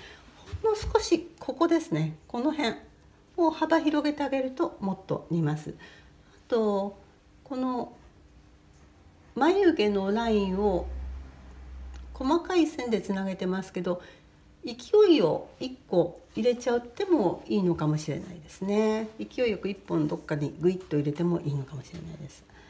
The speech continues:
で、おみちゃん、おみちゃんも、あー、優しく丁寧に描いてますね。大阪というところやコロナというところを入れてくれました。で、なんとなく似てるんですけども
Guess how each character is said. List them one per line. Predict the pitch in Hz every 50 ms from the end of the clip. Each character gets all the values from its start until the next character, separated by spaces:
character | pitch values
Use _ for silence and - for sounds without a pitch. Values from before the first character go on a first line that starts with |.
| - - - - - - - _ - - - - _ - -
で、 | 294 - - -
お | 254
み | 277 294 320 311
ち | - 311
ゃ | 294 240
ん、 | - - - - -
お | 269
み | 294 302
ち | 294 302
ゃ | 320 302
ん |
も、 | 294 302 311 302 - - - - - - - -
あ | - - 233 226 220 220 220 214 220 220 220 214 -
ー、 | -
優 | 233 240 240 - 254 269
し | 269 - - -
く | - - - 330 349 359 262 - - - - - - -
丁 | - 330 339 339
寧 | 302 294 277 190
に | 185 165 156 156 - -
描 | - - 175 165
い |
て | 156 160
ま | 151 147 143
す | - - -
ね。 | 180 190 196 202 202 202 - - - - - -
大 | 214 196
阪 | 202 196 - 190 185 - 190 180
と | - -
い | 175 175
う | 175
と | 175 180
こ | - 190
ろ | 185 185
や | 180 170 170 - -
コ | 214
ロ | 202 196 190
ナ | 190 175 170
と | 170 165
い | 156
う | 151
と | 151 147
こ | - 156
ろ |
を | 151
入 | 147
れ | 151 156
て | 156 165
く | 156 -
れ | 165 165 165
ま | 170 175 175
し | 175 -
た。 | - - 147 151 - - - - - - - - - - - - - -
で、 | 262 262 269 277 269 262 247 247 - - - - - - - - - _ _ - - -
な | - 320 392
ん | 415 427
と | 427 - 466
な | 480 466 440 440 -
く | 349
似 | 302 285 -
て | - 277 294
る | 311 320
ん | 294
で | 254 226
す | 226 -
け | - 214
ど | 196 202 202
も | 202 208 208 196 175 151 156 -